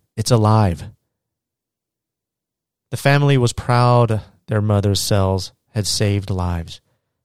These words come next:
but also felt exploited. Some members of the family had given blood to Johns Hopkins researchers, believing they were being tested for cancer.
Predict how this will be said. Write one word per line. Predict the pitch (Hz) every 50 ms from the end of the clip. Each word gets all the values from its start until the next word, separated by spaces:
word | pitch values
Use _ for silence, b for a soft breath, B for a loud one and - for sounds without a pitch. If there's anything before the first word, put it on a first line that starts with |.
| _ _ _ _
but | - 113 110
also | 117 117 - 135 120
felt | - - 113 107 104 - -
exploited. | - 110 - - - - 104 104 104 - 98 90 - - _ _ _ _ _ _ _ _ _ _ _ _ _ _ _ _ _ _ _ _ _ _ _ _ _ _ _ _
Some | - - 143 135 131
members | 127 123 123 123 123 123 123 113
of | 123 110 110
the | 117
family | - - 113 113 113 113 117 113 104
had | 107 107 101 110
given | 117 107 110 104 101
blood | 101 110 107 110 110 110 104 101 95 - -
to | - 113
Johns | 110 110 110 98 101 104 101 -
Hopkins | 87 101 104 - - - - 101 95 95 92 - - - _
researchers, | - 117 117 107 - 107 95 95 - 98 92 - - - _ _ _ _ _ _ _ _ _ _ _ _ _
believing | - 113 113 127 127 131 120 127 120 123 120 110
they | 113 110
were | 107 107 101
being | 107 110 104 101 107
tested | - - 107 98 - - 113 101 95 -
for | - 101 98
cancer. | - - 117 110 110 110 - - 80 69 -